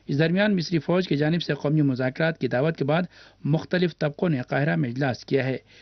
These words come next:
مصری وزیر دفاع عبدالفتاح السیسی نے مصری سیاستدانوں، صحافیوں، کھلاڑیوں اور فنکاروں سے کہا ہے کہ وہ خود کو ہونے والی قومی بات چیت کے عمل میں شرکت کریں۔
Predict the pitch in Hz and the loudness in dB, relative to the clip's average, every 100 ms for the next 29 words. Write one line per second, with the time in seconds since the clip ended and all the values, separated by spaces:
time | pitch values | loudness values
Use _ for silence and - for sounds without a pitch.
0 | - - 151 - 156 135 147 135 135 - | -16 -4 -2 2 2 4 2 0 0 0
1 | 165 123 135 - 135 - - 123 - 180 | -2 0 -2 -2 -8 -4 -2 -2 -2 -2
2 | 156 175 185 - - - - 156 156 185 | 2 2 2 -2 -16 -16 -2 0 2 2
3 | - 143 123 120 139 143 196 - 135 117 | 2 0 -2 -4 0 0 0 -2 -2 -2
4 | - 185 - 135 127 160 190 156 143 139 | 0 0 2 2 2 2 2 0 -2 -2
5 | 139 170 165 - 131 160 190 127 127 165 | 0 0 0 -2 -2 -2 0 -2 -2 -6
6 | - 139 131 131 131 151 196 - - - | 0 0 0 -2 0 0 -2 -4 -20 -16
7 | - 160 180 151 127 123 175 151 127 147 | -2 2 2 2 0 0 -2 -2 0 0
8 | 147 123 - 143 120 - 139 | 0 0 -2 -2 -4 -2 -4